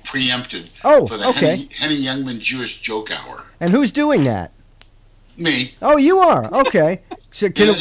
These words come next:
Speaker 1: it, it's funny the way this thing's working out. I'm hosting every show.
Speaker 2: Can you, uh, oh, that's great. Can you, can we get a little taste, a little preview of the Henny Youngman Jewish Joke Hour?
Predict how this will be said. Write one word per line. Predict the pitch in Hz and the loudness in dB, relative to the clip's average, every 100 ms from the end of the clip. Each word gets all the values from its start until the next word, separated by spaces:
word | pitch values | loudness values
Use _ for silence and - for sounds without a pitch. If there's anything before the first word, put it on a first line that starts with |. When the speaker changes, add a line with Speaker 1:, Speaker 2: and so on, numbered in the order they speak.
| - | -2
Speaker 1:
it, | - - | -4 -8
it's | - | -8
funny | - 226 208 | -6 -4 -4
the | 165 | -4
way | 170 | -4
this | 165 - | -4 -6
thing's | 165 127 | -10 -8
working | 175 156 165 | -10 -4 0
out. | 180 143 | 0 0
I'm | 151 143 | -4 -4
hosting | 147 170 - 160 143 | -6 -10 -10 -12 -10
every | 131 139 190 | -12 -10 -6
show. | - 214 208 208 - - | -4 -2 -2 -4 -8 -2
Speaker 2:
Can | 190 208 | 0 2
you, | 269 277 262 | 0 2 2
uh, | 254 247 | 2 2
oh, | 277 415 | 4 4
that's | 277 247 - | 2 -2 -2
great. | 285 311 160 | 2 2 2
Can | - 202 | -2 -2
you, | 247 254 | 0 -2
can | 202 220 | -2 0
we | 240 | 0
get | 240 | 2
a | 247 226 202 | 4 2 -2
little | 214 220 | -4 -4
taste, | 202 226 247 247 | -2 -2 -2 -2
a | 220 | -4
little | 214 | -4
preview | 202 - 226 226 240 | -4 -2 -2 -2 -4
of | 214 | -4
the | 220 175 | -4 -4
Henny | - 226 226 | -2 0 2
Youngman | 220 226 226 170 | 0 0 0 -2
Jewish | 190 214 - | -2 -4 -2
Joke | 196 220 220 | -2 -2 0
Hour? | 226 247 262 | 0 0 -2